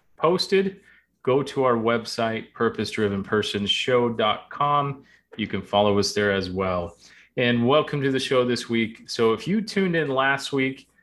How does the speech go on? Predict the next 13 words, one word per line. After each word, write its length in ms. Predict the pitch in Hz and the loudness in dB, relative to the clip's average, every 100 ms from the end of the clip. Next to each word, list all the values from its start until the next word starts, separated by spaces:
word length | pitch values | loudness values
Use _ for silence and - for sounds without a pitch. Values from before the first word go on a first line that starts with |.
| _ _ - | _ _ -4
we 240 | 120 165 | 0 2
talked 440 | 180 - 160 156 147 | 0 0 0 0 0
about 440 | 120 110 107 - | 2 4 2 0
what 200 | 131 214 | -4 0
is 160 | 190 139 | 0 -2
the 80 | |
best 480 | 117 117 143 139 - | -6 -2 -2 -4 -6
business 520 | 113 104 98 92 92 | -4 -2 -2 -4 -4
for 360 | - 190 - 101 | -8 -14 -6 -4
twenty 320 | - 98 98 | -2 0 0
twenty-one 440 | 92 98 95 92 90 | 0 0 0 0 0
to 80 | |
start. 480 | 92 - 98 80 - | 0 2 2 0 -6